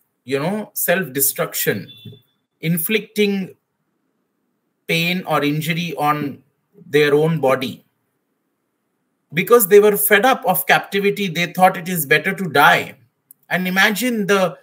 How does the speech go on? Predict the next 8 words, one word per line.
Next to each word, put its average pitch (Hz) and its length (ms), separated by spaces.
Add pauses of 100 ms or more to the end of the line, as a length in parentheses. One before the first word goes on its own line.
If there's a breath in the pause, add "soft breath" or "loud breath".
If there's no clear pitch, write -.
(340 soft breath)
slow 226 560
and 190 240
painful 202 580
death 170 420 (340)
every 214 420
single 208 580
day 185 340
to 175 580